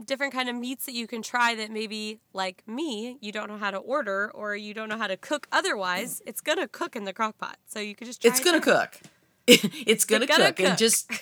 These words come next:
Speaker 2: yep.
Speaker 1: <laughs>
Speaker 2: It will be cooked when you get home, and you
Speaker 1: Yeah.
Speaker 2: can just taste it and go, "Okay, like that, don't," you know,
Speaker 1: Yep.
Speaker 2: whatever.
Speaker 1: Yep.
Speaker 2: But, um, yeah, definitely a tool that is gonna make your paleo life so much simpler if you just use it,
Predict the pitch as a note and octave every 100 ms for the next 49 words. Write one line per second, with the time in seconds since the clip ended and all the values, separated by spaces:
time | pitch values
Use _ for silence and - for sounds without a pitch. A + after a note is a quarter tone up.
0 | - - C#3+ E3+ E4 - - G3+ A3 D#4
1 | F4 - - - G#3+ F#3+ A#3+ D4 C#4 E4+
2 | E4+ G4 B3 - G#3 G3+ G#3 A#3+ F4 C#4+
3 | A3+ B3+ G3 A3+ A3+ A3+ B3+ - - E4
4 | A4+ - B3 D4 C4+ C#4 C#4 B3 D#4 G4
5 | E4+ E4+ C#4+ C#4 - C#4 C#4+ G#3+ A3 A3
6 | G3 F#3 - - - - - C4+ F4+ G3+
7 | A3+ F3+ F#3+ - D4 D#4 D4+ A#3+ A3+ A3
8 | F3+ - G3+ F#3 F#3+ - _ _ - G3+
9 | D3+ D#3 F3 C#4 D#4+ C#4 C4 G#3 G#3 F#3
10 | - A3+ G#3 F#3+ F3 C#3 D#3+ F3+ E3 F3
11 | F3 F3+ - D#3 - F3+ F3 F3 D#3 D3+
12 | D#3 D3+ D3 - - - - G#3+ G#3+ A3
13 | A3 G#3 F#3 - F#3 E3 - D#3+ D3 -
14 | D#3+ F3 D#3 D#3+ - C#3+ C3+ B2 A2